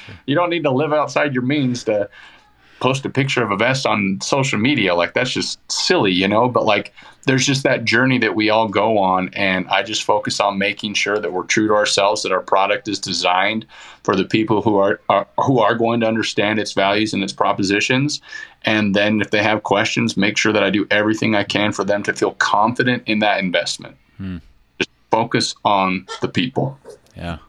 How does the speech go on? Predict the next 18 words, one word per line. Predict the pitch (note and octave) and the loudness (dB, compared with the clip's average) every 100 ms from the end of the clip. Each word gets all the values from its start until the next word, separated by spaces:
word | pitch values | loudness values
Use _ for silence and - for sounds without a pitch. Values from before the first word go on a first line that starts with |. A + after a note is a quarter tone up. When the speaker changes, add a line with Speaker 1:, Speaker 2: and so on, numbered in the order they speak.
| _ _ _ _ | _ _ _ _
Speaker 2:
Oh, | G#2 F2+ - - | -4 -4 -6 -12
dude, | F2+ D#2+ | -10 -8
that's | F#2 | -8
awesome! | F#2 E2+ - - - | -8 -10 -12 -20 -12
I, | G#2 | -6
lo-, | G2 F#2+ | -4 -2
I | G#2+ | 0
love | G#2+ G2+ | 0 0
getting | A#2 A2+ | 0 0
those | A2 | 0
little, | A2+ A2+ - - | 0 0 0 0
<laughs> | - | 0
those | C#4 B3+ A#3 G3 | 2 2 2 0
little | F#3+ | 0
behind | D3+ C#3+ C3 C#3 D#3 | 0 0 2 2 2
the | C#3+ | 0
scenes, | D3 C#3 D3 C#3+ | 0 2 2 2
like, | C3+ A2 G#2+ | 2 0 -4